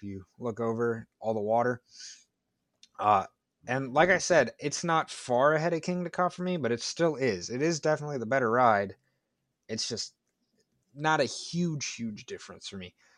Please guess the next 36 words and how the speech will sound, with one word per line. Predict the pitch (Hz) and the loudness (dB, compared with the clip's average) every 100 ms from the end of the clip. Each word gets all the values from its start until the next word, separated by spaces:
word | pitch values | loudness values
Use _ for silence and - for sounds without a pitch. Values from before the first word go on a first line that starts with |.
| _ _ | _ _
Uh, | 107 110 107 101 _ _ _ _ _ | 2 4 4 0 _ _ _ _ _
but | 123 185 | -2 4
yeah, | 233 139 - | 6 4 4
I | 139 | 6
love | 180 175 165 | 6 6 4
it. | 120 - | 0 -2
It's | 127 - - - _ | -4 0 -2 -4 _
my | 117 117 | -4 -2
fourth | 156 170 | 0 -2
favorite | - 156 147 143 | 0 0 0 -2
at | 131 | -4
Cedar | 151 147 | -4 -2
Point, | 135 143 139 135 - _ _ _ - | -2 -4 -4 -4 -12 _ _ _ -4
and | 120 117 117 113 | 0 2 0 0
something | - 127 123 120 | -2 -2 0 4
that, | 113 107 113 | 4 2 -2
you | 104 | -6
know, | 90 101 | -6 -4
if | 120 - | -4 -2
it | 107 | -4
is | 98 | 0
open, | 107 104 101 95 92 _ _ _ _ _ _ _ _ _ | 0 0 -4 -6 -10 _ _ _ _ _ _ _ _ _
I | 101 | 2
have | 117 113 | 2 2
to | 107 | 0
ride | 104 104 | 0 2
every | 101 98 | 0 -4
single | 92 95 90 | -8 -10 -10
time, | - 110 95 | -2 -2 -2
which | 95 104 | -6 2
luckily | 160 165 107 98 | 2 2 -2 -4
it | 101 | 0
has | 120 117 101 | 2 0 -2
been | 98 90 | -12 -10
for | 104 | -8
me | 98 95 | -6 -8